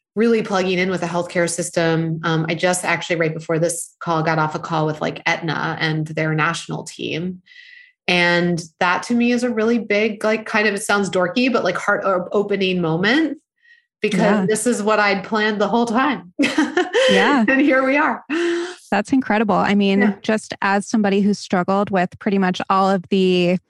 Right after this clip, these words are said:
Speaker 2: ailments and symptoms that you listed, from hormones to gut issues, mental health <laughs> issues,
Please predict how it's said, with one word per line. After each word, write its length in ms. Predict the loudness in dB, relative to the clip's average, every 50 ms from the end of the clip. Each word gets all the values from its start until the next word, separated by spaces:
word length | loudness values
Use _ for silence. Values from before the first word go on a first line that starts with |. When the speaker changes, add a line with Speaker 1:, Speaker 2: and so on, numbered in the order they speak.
| _ _ -20 -20 _ _ 0
Speaker 2:
ailments 480 | 0 2 2 2 2 2 0 0 0
and 100 | -2 0
symptoms 420 | 0 0 0 2 2 2 2 2 0
that 100 | 0 0
you 120 | 0 0
listed, 440 | 2 0 0 -2 -2 -2 0 0 0
from 280 | 0 0 2 2 0 0
hormones 640 | 0 0 0 2 2 2 2 2 2 2 0 -2 -2
to 160 | -2 -2 -2
gut 200 | 0 0 0 2
issues, 560 | 2 0 0 0 0 2 2 2 2 0 0 0
mental 320 | 0 0 0 2 2 2
health 320 | 2 2 2 0 0 0
<laughs> 80 | -2 -2
issues, 500 | 0 0 0 0 2 2 0 0 -2 -6